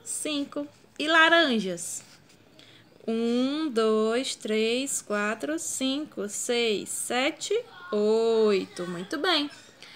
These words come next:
Agora eu quero falar com vocês sobre o que tem mais e o que tem menos. Vamos lá? Atenção, quem sabe dizer pra tia Lília se tem mais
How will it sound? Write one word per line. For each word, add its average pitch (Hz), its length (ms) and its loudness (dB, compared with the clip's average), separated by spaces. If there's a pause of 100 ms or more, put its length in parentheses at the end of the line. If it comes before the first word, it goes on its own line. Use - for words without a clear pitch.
(240)
Agora 294 880 4 (360)
eu 285 100 0
quero 285 260 0
falar 302 440 6
com 415 160 -2
vocês 220 760 -4 (400)
sobre 359 320 4
o 359 60 0
que 349 160 -2
tem 339 240 -2
mais 392 480 4
e 427 80 6
o 427 60 2
que 392 120 0
tem 427 280 0
menos. 226 340 2
Vamos 214 240 0
lá? 311 260 8 (1120)
Atenção, 330 880 2 (120)
quem 480 200 0
sabe 254 360 -2
dizer 214 260 -2
pra 208 220 -6
tia 277 260 -2
Lília 233 480 -2 (400)
se - 260 -2
tem 339 240 -4
mais 208 800 -2